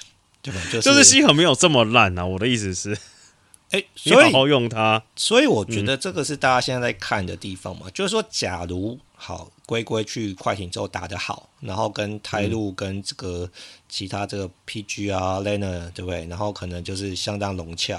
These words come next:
Speaker 1: 欸，那可能就觉得说，啊，那就湖人跟拉布朗不会用他的问题嘛，对不对？他证明他自己嘛。
Speaker 2: 嗯。
Speaker 1: 那如果说他还是这样的话，
Speaker 2: 嗯。
Speaker 1: 那你们就不能怪这个 Ham 跟这个拉布朗啦，因为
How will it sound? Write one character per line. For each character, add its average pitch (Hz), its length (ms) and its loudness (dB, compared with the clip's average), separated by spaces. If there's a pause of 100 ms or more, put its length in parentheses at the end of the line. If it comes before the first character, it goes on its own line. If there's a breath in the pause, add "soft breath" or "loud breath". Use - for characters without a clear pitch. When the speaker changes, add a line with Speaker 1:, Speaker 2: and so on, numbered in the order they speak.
Speaker 1:
欸， 135 80 -6
那 180 140 2
可 - 120 -4
能 98 80 -2
就 135 140 -2
觉 107 180 -6
得 107 80 -4
说， 110 240 -4
啊， 107 80 -2
那 120 120 -6
就 123 100 -6
湖 107 260 -10
人 101 200 -4
跟 113 120 -6
拉 98 140 -6
布 92 100 -8
朗 101 300 -6
不 98 60 -8
会 101 80 -4
用 98 160 -6
他 95 200 -6
的 95 60 -6
问 98 180 -6
题 - 240 -16
嘛， - 200 -18 (240)
对 104 80 -8
不 95 100 -8
对？ 85 100 -6 (140)
他 131 100 0
证 131 220 -4
明 98 80 -6
他 98 140 -4
自 101 120 -12
己 92 160 -10
嘛。 98 120 -6
Speaker 2:
嗯。 87 120 -6 (760 soft breath)
Speaker 1:
那 185 180 2 (120)
如 139 100 0
果 151 360 -4
说 117 220 -4
他 110 360 -8 (280 soft breath)
还 98 160 -4
是 120 140 -6
这 117 140 -4
样 107 80 0
的 98 60 -10
话， 101 160 -4
Speaker 2:
嗯。 113 40 -6
Speaker 1:
那 135 80 0
你 101 140 -6
们 92 160 -10
就 107 160 -4
不 117 160 -10
能 92 220 -6
怪 95 300 -4
这 90 120 -10
个 92 100 -8
Ham 95 300 -6
跟 95 200 -8
这 92 100 -12
个 90 120 -14
拉 80 120 -12
布 92 140 -8
朗 87 140 -8
啦， 82 140 -12
因 98 80 -10
为 98 100 -10